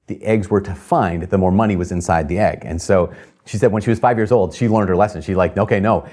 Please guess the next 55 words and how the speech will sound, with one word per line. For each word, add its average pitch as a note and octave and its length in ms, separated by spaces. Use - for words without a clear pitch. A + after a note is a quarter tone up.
she's A2 260
all B2 180
these B2+ 160
eggs A#2 260
that G#2+ 80
were, F#2 120
uh, C#2+ 120
kind G#2 200
of, F2+ 60
like, F2+ 140
really G#2 280
obvious, G2 540
really G2+ 220
easy G#2+ 240
to G2 80
sp-, - 340
easy G2+ 500
to - 80
spot, G2 380
easy G2 140
to, F2+ 260
easy F2+ 160
to F2 80
collect." F#2 340
She C3+ 140
ran A2+ 160
past G2+ 240
all F#2 180
of F#2 60
them, F#2+ 180
didn't A#2 200
collect F#2+ 260
any F#2+ 160
of F2+ 80
them F2 240
because G#2+ 160
she G#2+ 100
knew, D3+ 160
like, F#2 220
no, B2 320
the G#2 220
hardest E3 360
egg F#2+ 200
to G2 80
find F#2+ 180
is F2+ 80
the F#2+ 60
one F#2+ 140
with F#2+ 120
the F#2 60
most F2 220
money B2+ 180
in D#2+ 100
it. - 160
So F#2+ 300